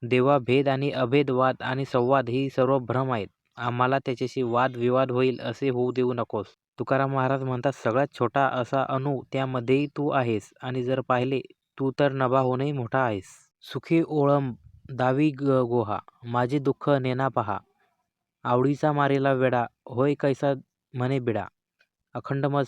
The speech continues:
पोटाची व्यथा, दूध भात साखर तूप व्यथा. दो पहारा मज लहरी येती, शुद्ध नाही पडे सुपती. निज नये घाली फुले, जवळी न साहसी मुले, अंगी चंदन लाविते भाळी,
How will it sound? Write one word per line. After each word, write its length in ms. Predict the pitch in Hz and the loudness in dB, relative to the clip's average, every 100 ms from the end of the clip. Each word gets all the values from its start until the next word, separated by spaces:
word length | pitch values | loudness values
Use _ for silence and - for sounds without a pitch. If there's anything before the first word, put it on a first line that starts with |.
| - - | -4 -2
पोटाची 460 | 123 131 127 143 | -2 -2 -4 -2
व्यथा, 300 | 135 120 107 - _ _ _ _ _ | -2 -2 -6 -8 _ _ _ _ _
दूध 240 | 120 143 123 | -2 0 2
भात 200 | 120 139 - | 0 0 0
साखर 340 | 127 - 127 | -4 0 -2
तूप 380 | - _ - 135 _ | -4 _ -4 -4 _
व्यथा. 260 | 131 117 95 - _ _ _ _ _ - | -4 -4 -8 -14 _ _ _ _ _ -8
दो 160 | 123 139 | 0 2
पहारा 480 | - 131 131 131 123 | 4 2 2 0 0
मज 260 | 120 123 | 0 0
लहरी 360 | 135 127 135 135 | 0 2 2 2
येती, 360 | 127 - 117 - | 0 -2 -8 -8
शुद्ध 320 | - 123 117 | -6 -4 0
नाही 260 | 135 135 135 | 0 2 0
पडे 280 | 135 127 123 | 0 -2 -4
सुपती. 540 | - 117 127 - - _ _ _ _ - | -4 -4 -4 -8 -14 _ _ _ _ -2
निज 300 | 135 156 143 | 2 2 2
नये 200 | 143 147 | 0 0
घाली 240 | 127 131 131 | 0 0 0
फुले, 280 | 131 127 117 _ 131 | 0 -2 -4 _ -4
जवळी 320 | 123 131 139 143 | 2 4 4 2
न 140 | 139 | -2
साहसी 460 | - 127 127 - 139 | 0 0 0 -2 -4
मुले, 280 | 131 120 107 _ - | -2 -4 -6 _ -8
अंगी 280 | 135 131 | -6 -4
चंदन 360 | 139 135 131 135 | -2 -4 -2 -2
लाविते 420 | 127 123 123 143 | 0 0 0 0
भाळी, 380 | 123 117 120 | 0 0 -2